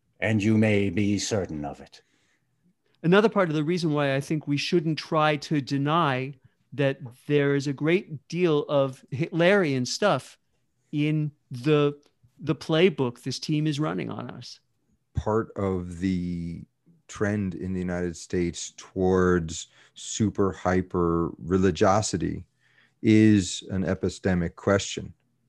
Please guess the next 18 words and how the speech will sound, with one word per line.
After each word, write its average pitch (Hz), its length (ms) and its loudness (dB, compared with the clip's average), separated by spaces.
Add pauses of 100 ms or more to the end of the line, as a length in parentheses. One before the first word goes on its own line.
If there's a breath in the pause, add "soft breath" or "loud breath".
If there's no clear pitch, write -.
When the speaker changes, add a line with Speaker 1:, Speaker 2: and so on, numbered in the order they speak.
(140)
Speaker 3:
And 87 380 -2
where 95 200 6
do 90 120 0
we 90 100 2
Speaker 2:
Hmm. 180 100 2
Speaker 3:
get 95 280 4
our 82 160 -2
beliefs 82 400 -6
and 85 100 -6
how 87 300 -6
can 85 240 -6
we 82 80 -4
tell 95 260 0
whether 90 240 0
our 82 80 -2
beliefs 85 320 -6
are 82 80 -6
true? 95 480 4